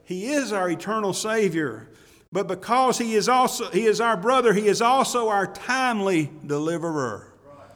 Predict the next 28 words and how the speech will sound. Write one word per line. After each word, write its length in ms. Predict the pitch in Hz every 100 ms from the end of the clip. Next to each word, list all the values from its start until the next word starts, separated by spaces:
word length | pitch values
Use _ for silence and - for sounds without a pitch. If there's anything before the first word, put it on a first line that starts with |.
| - - _ _ _
He's 240 | 180 151
the 100 | 135
one 340 | 135 160 202 190
we 100 | 160
can 200 | 160 131
look 300 | 156 180 185
to 120 | 175
now. 680 | 165 156 165 147 117 98 95 - -
He's 280 | - 269 247
taken 380 | - 226 208 180
care 200 | 233 226
of 80 | 202
our 140 | 196
eternity 560 | 175 165 220 220 196 175
by 320 | 180 196 185
himself. 680 | 185 175 196 180 156 - -
He's 160 | 247
taken 300 | - 240 208
care 240 | 175 240 233
of 80 | 214
his, 160 | 190
our 260 | 208 196 208
eternity 480 | 190 226 226 220 202
completely 640 | 180 165 240 277 240 233
forever 440 | 180 202 247 240
and 80 | 233
ever. 280 | 226 196 202
Amen. 520 | 185 196 269 269 240